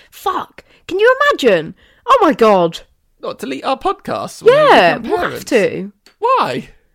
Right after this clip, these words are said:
Speaker 1: Well, because, well, maybe not parents, but grandparents. You've got to hold up some sort of, like,
Speaker 2: Yeah, but when
Speaker 1: well-behavedness.
Speaker 2: we become grandparents, we're not going to be like our grandparents, you know, of this generation.
Speaker 1: Yeah, but I still don't really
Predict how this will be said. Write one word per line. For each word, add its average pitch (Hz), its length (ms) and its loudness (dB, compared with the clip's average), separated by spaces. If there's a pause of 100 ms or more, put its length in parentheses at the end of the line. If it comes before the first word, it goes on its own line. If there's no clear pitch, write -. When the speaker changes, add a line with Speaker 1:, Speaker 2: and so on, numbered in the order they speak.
(140)
Speaker 1:
Well, 605 320 2
because, 370 420 0 (200)
well, 240 160 2
maybe 226 220 0
not - 160 -4
parents, 147 500 -2
but 226 180 -10
grandparents. 269 680 0
You've - 80 -12
got 311 120 -2
to - 40 -4
hold 277 180 0
up - 140 -2
some 240 200 -4
sort 147 260 -4
of, 170 120 -12
like, 139 360 -8 (760)
Speaker 2:
Yeah, 311 140 -4
but 220 180 -4
when 247 140 0
Speaker 1:
well-behavedness. 185 320 0
Speaker 2:
we 180 80 2
become 233 220 0 (120)
grandparents, 170 880 -4
we're 196 260 -8
not 175 340 -8
going 156 280 -8
to 143 100 -18
be 147 160 -12
like 147 380 -10 (400)
our 156 300 -2
grandparents, 143 1080 -10 (300)
you 147 80 -10
know, 110 240 -10
of 120 180 -16
this 143 220 -6
generation. 104 800 -20 (340)
Speaker 1:
Yeah, - 320 -2
but - 60 0
I 330 80 4
still 453 240 -4
don't 349 220 -2
really 302 360 -2